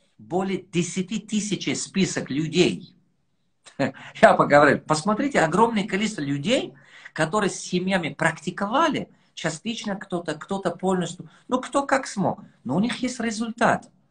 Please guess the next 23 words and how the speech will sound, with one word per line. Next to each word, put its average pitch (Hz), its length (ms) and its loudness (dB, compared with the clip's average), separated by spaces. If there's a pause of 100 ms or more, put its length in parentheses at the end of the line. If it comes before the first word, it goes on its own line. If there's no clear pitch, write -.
(560)
Если 170 280 4
эти 233 140 -2
люди 233 260 0
делали, 247 360 2
получилось 233 540 0
результат, 214 600 0 (420)
ну, 110 140 -8
значит, 214 360 0
любой 170 320 2
могут 381 280 2
делать. 135 400 2 (500)
Пожалуйста. 349 640 -2 (640)
Поэтому 190 480 -2 (1300)
я 160 220 2
уверенно 180 360 2
скажу, 151 380 -8
что 120 320 -6 (300)
кто 139 640 0 (380)
практикует 156 760 -6
систему, 165 520 -4
которую 147 300 -2
я 135 40 0
разработал, 127 720 -2